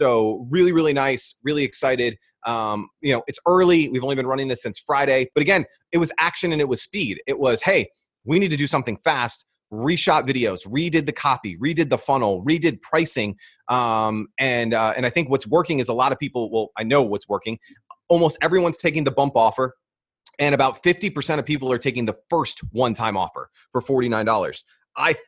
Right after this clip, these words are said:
my gut, and assumptions are really bad in marketing, but my gut says that if it was a hundred dollars or two hundred dollars, that would be basically zero. Um,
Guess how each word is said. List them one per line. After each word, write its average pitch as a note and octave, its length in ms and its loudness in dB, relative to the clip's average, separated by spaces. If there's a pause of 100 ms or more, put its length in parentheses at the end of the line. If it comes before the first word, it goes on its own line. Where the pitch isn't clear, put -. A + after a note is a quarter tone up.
(280)
my C3+ 300 2
gut, D3 440 2 (100)
and C3+ 80 0
assumptions D3 540 0
are B2 100 2
really A2 280 -2
bad A2+ 340 0
in G2+ 80 -2
marketing, G2+ 420 -2
but G#2+ 160 0
my A2 120 -2
gut B2 320 0
says A#2+ 180 0
that A#2+ 80 -2
if A2 80 -2
it A#2 60 0
was A2 120 -2
a G#2+ 60 -4
hundred C3 220 -4
dollars B2 340 2
or F#2+ 60 -14
two B2 120 -10
hundred C#3 140 -2
dollars, D#3 380 0 (260)
that C3+ 220 0
would A#2+ 100 -4
be A2+ 320 -4
basically A2+ 320 0
zero. F2+ 280 -6 (420)
Um, G2 460 0